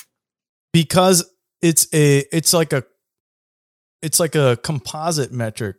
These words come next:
like, of, of other metrics.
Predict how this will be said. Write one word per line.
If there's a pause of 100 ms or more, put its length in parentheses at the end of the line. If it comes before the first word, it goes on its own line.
(160)
like, (300)
of, (120)
of
other
metrics.